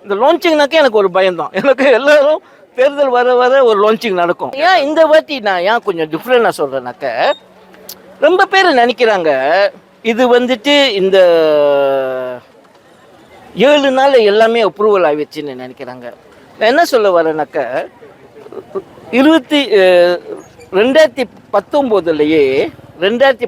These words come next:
பத்தொன்பதுலயே வந்துட்டு என்ன நடந்துச்சுன்னாக்க, இந்த வீடு கட்டுறதுக்கு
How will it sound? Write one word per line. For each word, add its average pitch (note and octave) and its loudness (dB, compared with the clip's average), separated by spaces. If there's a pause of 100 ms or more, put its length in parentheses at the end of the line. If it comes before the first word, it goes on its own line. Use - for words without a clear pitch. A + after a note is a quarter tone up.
பத்தொன்பதுலயே F#3+ -2
வந்துட்டு E3 -2
என்ன F#3 0
நடந்துச்சுன்னாக்க, D#3+ -2 (920)
இந்த G#3+ 2
வீடு D#4+ 2
கட்டுறதுக்கு A#3 -2